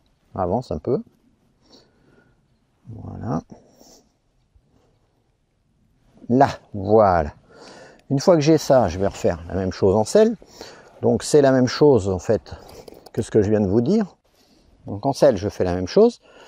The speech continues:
Je demande la session. Voilà, tout simple. La jument connaît, je relâche aussitôt. Donc après, on va le faire en avançant. Allez. On va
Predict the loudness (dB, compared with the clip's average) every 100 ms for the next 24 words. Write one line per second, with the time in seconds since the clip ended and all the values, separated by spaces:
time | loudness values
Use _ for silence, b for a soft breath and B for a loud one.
0 | b b b _ -2 0 2 2 0 -2
1 | -6 -4 -2 -4 -6 b b b b -6
2 | -4 0 -2 0 -4 -2 -2 -4 -14 B
3 | B B -4 0 2 2 2 2 2 2
4 | 4 2 2 -4 -4 -6 -8 -10 _ _
5 | _ _ _ _ b b b b b b
6 | b _ _ -20 _ _ _ -6 -6 -4
7 | -6 0 2 2 -2 b b _ _ _
8 | -2 -2 2 0 0 -2 0 0 -4 -6
9 | -10 b b b b b _ -16 -16 -16
10 | _ b b b b _ _ _ -20 -20
11 | -10 -4 -4